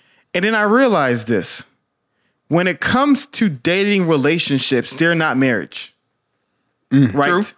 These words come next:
Speaker 3: true.
Speaker 1: They're not married. It's
Speaker 3: True.
Speaker 1: just, it's opportunity to get to know one another.
Speaker 3: True.
Speaker 1: Women will say, "I am not doing wifely things for you" in dating relationships.
Speaker 3: Initially.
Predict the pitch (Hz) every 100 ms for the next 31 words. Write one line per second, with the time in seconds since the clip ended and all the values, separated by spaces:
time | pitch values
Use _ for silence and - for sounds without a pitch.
0 | _ - 160 139 151 156 143 120 85 156
1 | 160 170 - 165 156 180 185 185 175 147
2 | 123 151 151 139 131 123 117 104 92 -
3 | _ - 147 135 - _ _ _ _ _
4 | _ _ _ _ _ _ _ _ _ _
5 | _ 139 196 269 294 277 233 175 175 151
6 | 185 151 131 - 165 220 247 214 208 143
7 | 139 185 156 131 123 - 110 151 202 -
8 | 190 180 - 175 165 - 151 127 107 -
9 | - _ _ _ _ _ _ _ _ _
10 | _ _ _ _ _ _ _ _ 170 165
11 | 160 160 127 165 151 139 131 135 131 120
12 | 110 - - 143 175 175 - 123 -